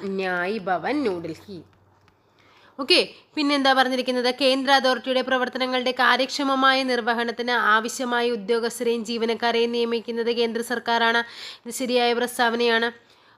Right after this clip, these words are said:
ഓക്കെ, അപ്പോൾ ഇവിടെ നമുക്ക് ഏതാണ്? ഇത് മൂന്നും ശരിയാണ്. നമുക്കിപ്പോൾ ഒന്ന്, മൂന്ന്, നാല്.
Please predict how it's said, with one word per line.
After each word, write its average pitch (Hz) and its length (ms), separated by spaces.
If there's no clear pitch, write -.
ഓക്കെ, 247 320
അപ്പോൾ 214 120
ഇവിടെ 233 140
നമുക്ക് 233 260
ഏതാണ്? 233 320
ഇത് 220 140
മൂന്നും 226 420
ശരിയാണ്. 196 680
നമുക്കിപ്പോൾ 208 560
ഒന്ന്, 196 440
മൂന്ന്, 196 540
നാല്. 180 340